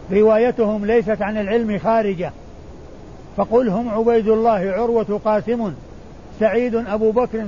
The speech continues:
سليمان، خارجة". يعني البيت الثاني يشمل السبعة، يشمل أوائل أسماءهم، أوائل الأسماء،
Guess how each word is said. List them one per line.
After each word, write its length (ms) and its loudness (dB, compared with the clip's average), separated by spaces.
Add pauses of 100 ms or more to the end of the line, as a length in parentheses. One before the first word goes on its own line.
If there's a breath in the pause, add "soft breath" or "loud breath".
سليمان، 500 -2
خارجة". 460 -4 (1160)
يعني 360 -2
البيت 280 2
الثاني 460 -2
يشمل 340 0
السبعة، 420 -2 (540)
يشمل 380 -2
أوائل 360 2
أسماءهم، 520 -4 (760)
أوائل 380 2
الأسماء، 520 -6